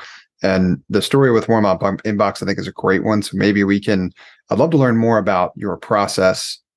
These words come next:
in terms of how you figure out what to build. I know it all too well myself as well, too, having been involved in multiple projects, usually at the same time, uh, sometimes a little bit more than I probably should be, but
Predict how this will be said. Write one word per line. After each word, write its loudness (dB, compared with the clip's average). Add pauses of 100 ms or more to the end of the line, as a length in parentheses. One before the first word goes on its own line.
in -4
terms -2
of -4
how -2
you 0
figure 0
out 0
what 2
to -4
build. 2
I 0
know 2
it 0 (300)
all 4
too -4
well 2
myself -2
as -8
well, -2
too, -2
having -2
been -2
involved 0
in -4
multiple 0
projects, -2
usually 2
at -2
the -14
same -4
time, -2 (380)
uh, 2
sometimes 0
a 0
little 2
bit -2
more -2
than -4
I -2
probably 0
should -2
be, -2
but -2